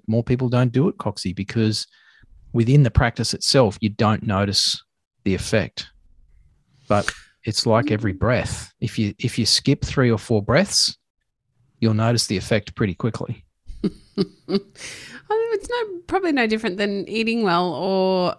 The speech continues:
Speaker 2: exercise. It takes some time to see the results of that as well. That's not a quick fix.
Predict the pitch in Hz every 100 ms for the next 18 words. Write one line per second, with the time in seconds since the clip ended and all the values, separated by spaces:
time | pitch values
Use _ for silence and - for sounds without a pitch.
0 | - 247 - 330 302 180 233 - 285 285
1 | 226 214 208 214 208 196 208 190 170 170
2 | 165 214 202 185 160 139 170 180 196 175
3 | - - 208 - 196 180 185 - - -
4 | - - -